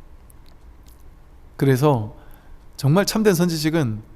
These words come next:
세우기만 하면 안 돼요. 세웠다가 깨트려줘야 돼요, 반드시. 그래야 그 사람 마음속에 그걸 취하는 마음이 없-, 없어지고.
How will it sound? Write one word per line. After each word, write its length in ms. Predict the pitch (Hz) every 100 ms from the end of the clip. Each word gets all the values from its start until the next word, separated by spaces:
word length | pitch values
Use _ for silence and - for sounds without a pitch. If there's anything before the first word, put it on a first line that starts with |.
| - - - - - - - -
세우기만 560 | - 233 269 254 214
하면 220 | 196 180
안 160 | 135 131
돼요. 460 | 156 139 139 139 113
세웠다가 640 | 196 202 202 160 135 -
깨트려줘야 580 | - 247 277 208 143 127
돼요, 240 | 123 110 101
반드시. 480 | 127 135 - 110 104 - - - - -
그래야 220 | 226 220
그 100 | 175
사람 220 | 180 170
마음속에 380 | 151 151 156 135
그걸 240 | 127 139
취하는 340 | - - 208 190
마음이 300 | 165 147 135
없-, 180 | - -
없어지고. 720 | 143 - 147 135 127 120 127